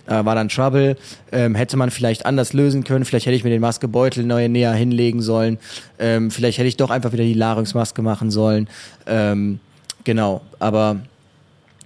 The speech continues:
das ist auch dann natürlich ein ganz wichtiger Punkt, wenn denn wirklich sowas pass-, vorgekommen ist.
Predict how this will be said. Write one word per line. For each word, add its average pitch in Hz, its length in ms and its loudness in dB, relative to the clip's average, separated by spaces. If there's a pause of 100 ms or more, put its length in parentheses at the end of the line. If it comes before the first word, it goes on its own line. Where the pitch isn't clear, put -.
(160)
das 110 220 -4
ist 107 100 -4
auch 107 160 0
dann 101 260 -2
natürlich 101 300 -2
ein 101 60 -4
ganz 104 200 -2
wichtiger - 300 -4
Punkt, - 360 -8
wenn 120 160 0
denn 110 180 0
wirklich 107 260 -2
sowas 101 280 0
pass-, - 220 -10
vorgekommen 131 640 0
ist. 117 240 -8